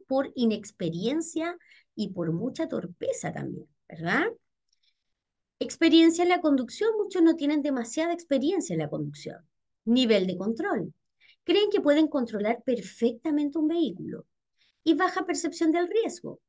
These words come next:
Muchas situaciones, por ejemplo, como ingerir alcohol y conducir, no las consideran peligrosas. Buenas noches, Talía. Y ahí tenemos, por supuesto, un video de apoyo.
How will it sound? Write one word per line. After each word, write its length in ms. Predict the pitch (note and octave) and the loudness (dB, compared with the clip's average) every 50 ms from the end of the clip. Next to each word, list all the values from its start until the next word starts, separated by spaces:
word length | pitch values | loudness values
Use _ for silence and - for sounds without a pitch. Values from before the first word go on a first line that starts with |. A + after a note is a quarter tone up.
| _ _ _ _ _ _ | _ _ _ _ _ _
Muchas 340 | - B3+ C4+ - D#4 - - | -4 -4 0 0 -2 -2 -2
situaciones, 720 | - A#3 - G#3 F#3+ F#3 - - E4 F4 D#4 G#3 D#3 D3 | -4 -6 -4 -4 -6 -6 -4 -2 0 0 0 0 -2 -4
por 160 | - F3 D#3+ | -4 -4 -4
ejemplo, 400 | D#3+ D#3 - F3+ F3 F3+ G#3 F#3+ - | -4 -4 -4 -4 -4 -4 -4 -6 -6
como 200 | F#3 E3+ E3 D#3+ | -4 -2 -2 -2
ingerir 400 | D#3+ E3 - E3 E3 D#3+ D3+ D#3 | -2 -2 -4 -4 -4 -2 -4 -4
alcohol 400 | D3 D3+ - - - D4 D4 B3 | -4 -6 -6 -4 0 0 2 2
y 140 | F3+ D#3 - | 0 -2 -4
conducir, 640 | - D3+ D3+ D3+ D#3+ - - - D4+ F4 F4 E4+ - _ _ _ _ _ _ | -6 -6 -6 -6 -8 -6 0 2 2 2 2 -2 -8 _ _ _ _ _ _
no 220 | B3+ B3+ C#4+ F4 F4+ | 0 2 2 2 2
las 220 | G4+ G4 - - | 0 -4 -8 -6
consideran 720 | - B3+ A#3 A3 - - F3+ D3+ E3 F3 F3+ A#3+ B3+ B3 | -2 -2 -2 -2 -2 -4 -6 -4 -2 -2 -2 -2 -6 -6
peligrosas. 960 | - - B3+ A#3 B3+ A3 F#3+ E3 - - - - - - - - - - - _ _ _ _ _ _ _ _ _ _ _ _ _ _ _ _ _ _ _ _ _ _ _ _ _ _ _ _ _ _ _ _ _ _ _ _ _ _ _ _ _ _ _ _ _ _ _ _ | -4 -4 -4 -4 -4 -6 -8 -10 -12 -14 -16 -20 -18 -18 -18 -16 -16 -16 -18 _ _ _ _ _ _ _ _ _ _ _ _ _ _ _ _ _ _ _ _ _ _ _ _ _ _ _ _ _ _ _ _ _ _ _ _ _ _ _ _ _ _ _ _ _ _ _ _
Buenas 240 | G#3 A#3 C4 C#4 B3+ | -2 -2 0 0 0
noches, 420 | A#3+ A#3 B3 B3 - D#4 D4 - | 0 0 0 0 -2 -6 -6 -4
Talía. 600 | - D#4+ D4 B3+ G3 E3+ D3+ D3 D3+ D#3 D#3+ E3 - _ _ _ _ _ _ _ _ _ _ _ _ _ _ _ _ _ _ _ _ _ _ _ _ _ _ _ _ _ _ _ _ _ _ _ _ _ _ _ _ _ _ _ _ _ _ _ _ _ _ _ _ _ _ _ | -2 -2 -2 -2 -2 -2 -4 -6 -6 -8 -10 -12 -16 _ _ _ _ _ _ _ _ _ _ _ _ _ _ _ _ _ _ _ _ _ _ _ _ _ _ _ _ _ _ _ _ _ _ _ _ _ _ _ _ _ _ _ _ _ _ _ _ _ _ _ _ _ _ _
Y 100 | - G3+ | 0 2
ahí 140 | A3 B3 B3+ | 2 4 4
tenemos, 420 | - D#4+ C4 C4 C4 C#4 C#4+ C#4 - | 4 2 2 4 4 2 2 2 0
por 140 | - G#3+ F#3 | -4 -4 -4
supuesto, 760 | - A3+ A3 A3+ - F4+ G4+ F#4+ - _ - G4 G4 - - | -4 -6 -6 -4 -4 -4 -4 -6 -8 _ -6 -6 -6 -6 -6
un 160 | - C4 C#4 C4 | -2 -2 0 0
video 480 | B3+ A3 F3 F3+ F#3 G3+ A3+ C#4 - - | 0 -2 -2 -2 -2 -2 -2 -4 -6 -10
de 220 | A3+ A3 A#3 B3 | -10 -6 -4 -4
apoyo. 380 | A#3+ A#3+ A#3+ - - - - - | -4 -4 -6 -8 -14 -16 -16 -18